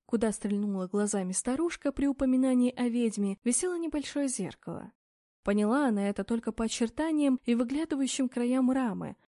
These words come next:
потому что отражающая поверхность была полностью занавешена плотной темной тканью.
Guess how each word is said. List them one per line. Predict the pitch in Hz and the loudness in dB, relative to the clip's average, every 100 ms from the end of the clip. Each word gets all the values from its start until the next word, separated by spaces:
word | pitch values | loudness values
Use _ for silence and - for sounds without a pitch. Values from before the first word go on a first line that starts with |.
| _ | _
потому | - 220 226 | -2 2 2
что | - | 2
отражающая | - 220 220 220 233 240 196 - 196 | -4 -4 -2 0 0 0 -2 -4 -6
поверхность | 202 208 294 320 247 233 | -4 -2 -2 0 -2 -2
была | 220 226 233 | -2 -2 -2
полностью | 247 285 277 254 - 220 | 0 2 2 0 -2 0
занавешена | 214 208 208 269 - 220 | 0 0 0 -2 0 -2
плотной | 214 208 208 285 254 254 | -2 -2 -2 -2 -2 -4
темной | 254 185 185 190 | -4 -6 -4 -4
тканью. | - - 165 - 196 202 | -6 -10 -12 -10 -12 -16